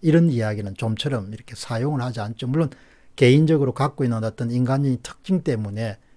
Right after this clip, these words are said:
그럴 수도 있다 그렇게도 볼 수 있겠습니다. 한마디로 어떤 인간하고 그 인간이 만든 학설이나 주장이나 의견을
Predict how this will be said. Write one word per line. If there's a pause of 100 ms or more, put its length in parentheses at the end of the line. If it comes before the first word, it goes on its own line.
(100)
그럴
수도
있다
그렇게도
볼
수
있겠습니다. (180)
한마디로 (300)
어떤
인간하고 (180)
그
인간이
만든
학설이나 (520)
주장이나 (300)
의견을